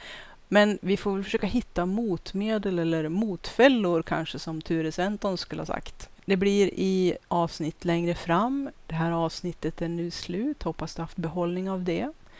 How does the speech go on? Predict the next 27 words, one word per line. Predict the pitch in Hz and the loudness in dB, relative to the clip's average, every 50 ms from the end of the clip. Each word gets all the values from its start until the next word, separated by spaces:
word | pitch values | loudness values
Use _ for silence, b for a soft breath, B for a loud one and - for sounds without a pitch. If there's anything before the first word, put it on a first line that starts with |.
| B B B B B | B B B B B
Det | - 165 | -8 -8
skulle | - - - 180 175 165 | -6 -6 -6 -4 -2 -2
vara | 170 170 | -2 -2
väldigt | 165 165 185 180 170 165 165 160 - | 0 2 2 2 2 2 0 -2 -2
tacksamt | - 196 180 - - - - 160 180 214 262 285 247 - - | -2 -4 -4 -4 -8 -8 -6 -4 -4 -2 -4 -4 -6 -4 -4
om | 165 165 170 165 | -4 -2 -4 -4
du | - 175 165 165 165 165 160 | -4 -4 -2 -2 -2 -2 -4
ville | 175 180 170 160 160 156 160 170 185 190 185 - - | -4 -4 -4 -2 -2 -4 -4 -6 -8 -10 -10 -4 0
hjälpa | 180 175 165 160 - - - - 165 165 | 2 2 2 2 -2 -6 -2 0 0 0
och | - 185 170 | 0 -2 -6
stötta | - - - 180 - - - - 160 | -4 -4 -4 -4 -4 -6 -8 -4 -4
den | 160 160 | -4 -2
här | 165 160 160 - | -4 -6 -6 -6
podden | - - 175 165 175 185 - - 233 247 277 269 | -6 -4 -4 -6 -6 -6 -4 -2 -2 -2 -4 -6
genom | 220 196 170 160 160 165 160 160 | -4 -2 -2 -2 -2 -2 -4 -4
att | 160 - | -6 -4
gå | - 175 | -2 -2
in | 170 175 170 170 170 165 | -2 0 -2 -4 -6 -6
på | - - - 170 165 165 | -8 -6 -4 -4 -2 -2
W | 165 160 170 170 | -2 0 0 0
W | 165 165 165 170 170 | 0 0 -2 0 0
W | 180 | -2
punkt | 175 - - 180 175 - | -2 -4 -6 -6 -6 -6
siddharta | - - 185 175 175 175 - 185 170 175 170 - - 170 | -6 -4 -2 -2 -2 -2 -2 -2 -2 -2 -2 -4 -6 -6
punkt | - - 180 175 170 - - 202 | -6 -4 -6 -6 -6 -6 -6 -6
se, | - - - - 175 226 320 330 | -6 -6 -6 -4 -4 -4 -4 -6
Z | - - - 240 165 160 160 - - 208 180 | -10 -6 -2 0 0 0 -2 -6 -8 -8 -8